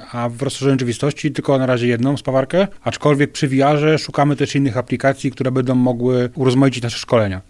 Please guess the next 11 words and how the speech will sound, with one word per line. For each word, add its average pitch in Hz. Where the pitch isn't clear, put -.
Być 117
może 123
jakiś 120
mechanik 139
samochodowy, 139
być 123
może 117
jakieś 113
C 131
N 127
C. 143